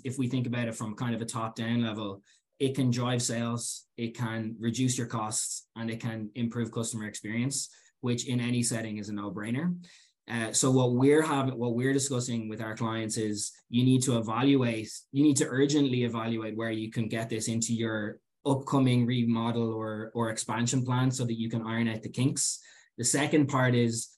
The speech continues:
understand your I T infrastructure and where the possible roadblocks there could be, so you're well set up to roll it out as it goes forward. And then the final thing is to prioritize where you're gonna implement it. So which demographics is this gonna apply to first?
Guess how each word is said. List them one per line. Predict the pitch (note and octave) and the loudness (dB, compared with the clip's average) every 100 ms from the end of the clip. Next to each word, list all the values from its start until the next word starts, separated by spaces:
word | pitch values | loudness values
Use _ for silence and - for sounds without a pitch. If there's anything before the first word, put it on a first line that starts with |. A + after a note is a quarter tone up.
| _ C#3 | _ -2
understand | C3+ C3+ - B2+ B2 A#2 | 0 0 -2 -2 -2 0
your | A#2 A#2 A2+ A2 A2 | 0 -2 -2 -6 -8
I | A#2 | -6
T | A2+ B2 A#2+ | -6 -4 -2
infrastructure | A#2+ B2 B2 B2+ B2 C#3 | -2 -4 -6 -6 -4 -2
and | B2+ | -2
where | A2+ A2+ | -2 -4
the | A2 | -6
possible | - A2+ A#2 A2+ A2 G#2 | -6 -6 -4 -6 -6 -8
roadblocks | G#2+ A#2+ A#2+ A2 - | -4 -2 -2 -4 -6
there | A2+ A2+ | -6 -6
could | A#2+ B2+ B2 | -4 -4 -2
be, | B2+ | -2
so | B2+ A#2 | -2 -4
you're | A2 G#2+ G2+ | -4 -6 -6
well | A2 A#2+ | -4 -4
set | A#2 A#2+ | -4 -4
up | A#2 - | -4 -6
to | G#2 | -8
roll | A2+ G#2+ | -6 -6
it | G2 | -6
out | A2+ | -4
as | B2 B2 | -2 -2
it | |
goes | B2 B2 B2 | -2 -2 -2
forward. | C3 C3 C#3+ C#3+ _ _ _ _ _ B2 | -2 -2 -2 -6 _ _ _ _ _ -2
And | C3+ | 2
then | |
the | C3+ | 2
final | C#3 C#3 D3+ D3+ | 2 0 2 2
thing | C#3 C3 | 2 2
is | B2 | 0
to | B2 | -4
prioritize | B2 A#2 B2 B2 A#2+ A2+ A2 A2 | -4 -2 0 0 -2 -4 -6 -4
where | A#2 | -2
you're | A#2 A2 | 0 -2
gonna | G#2+ | -6
implement | A2 A2+ F#2+ F#2+ F2+ | -8 -8 -8 -10 -14
it. | - | -10
So | - G#2+ | -8 -4
which | A#2 C#3 - | -2 0 0
demographics | B2 A#2 A2 A#2+ B2 A2+ A2+ | -2 -2 -4 -8 -8 -8 -10
is | A2 | -8
this | A2 | -8
gonna | A2+ G#2+ G2+ | -8 -8 -10
apply | F#2 A2 G#2+ | -8 -8 -8
to | G#2+ | -10
first? | - A#2+ F3 - - | -10 -8 -6 -8 -12